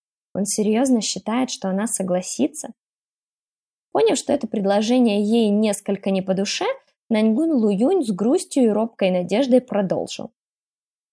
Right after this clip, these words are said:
"Победитель сверху, проигравший снизу?" И чуть более уверенно.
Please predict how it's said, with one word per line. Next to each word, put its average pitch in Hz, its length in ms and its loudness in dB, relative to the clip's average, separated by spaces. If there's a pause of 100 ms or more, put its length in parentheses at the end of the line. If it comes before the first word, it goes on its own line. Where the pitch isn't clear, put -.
(160)
"Победитель 254 600 4
сверху, 277 800 2
проигравший 285 760 2
снизу?" 480 440 4 (800)
И 226 160 0
чуть 302 220 4
более 214 360 2
уверенно. 196 560 -2